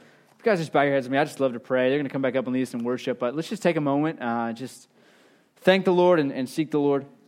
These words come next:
Um, Holy Spirit, we just take a moment just to thank you for your work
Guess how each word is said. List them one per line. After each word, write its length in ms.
Um, 320
Holy 220
Spirit, 360
we 160
just 380
take 200
a 40
moment 420
just 200
to 40
thank 460
you 140
for 180
your 280
work 500